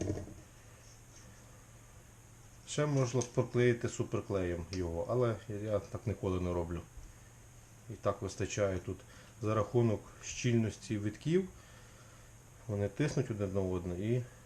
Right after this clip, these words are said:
цей вузол у вас ніколи не розв'яжеться.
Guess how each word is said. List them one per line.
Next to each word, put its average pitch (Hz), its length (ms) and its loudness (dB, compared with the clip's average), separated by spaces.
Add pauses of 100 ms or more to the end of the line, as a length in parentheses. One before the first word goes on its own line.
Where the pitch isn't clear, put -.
(1120)
цей 107 100 0
вузол 113 300 2
у 101 40 -2
вас 104 240 0 (480)
ніколи 107 520 0
не 95 120 0
розв'яжеться. 82 540 -4